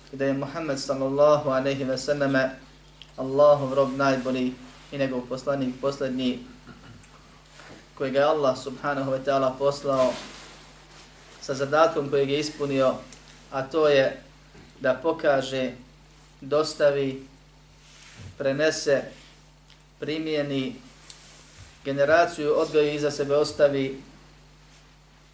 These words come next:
s kojom je on sallallahu alejhi ve selleme pokazao, pozvao,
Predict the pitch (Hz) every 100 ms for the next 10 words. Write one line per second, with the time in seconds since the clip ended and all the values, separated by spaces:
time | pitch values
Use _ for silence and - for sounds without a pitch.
0 | _ _ _ _ _ _ _ _ _ _
1 | _ _ - - 156 156 156 156 - -
2 | _ 180 175 151 156 147 151 160 147 143
3 | 143 151 143 139 156 151 143 135 131 -
4 | - - - - - - - - _ _
5 | _ _ _ - _ _ _ 139 - 165
6 | 165 147 143 127 120 - - - _ _
7 | _ _ 160 165 156 147 135 123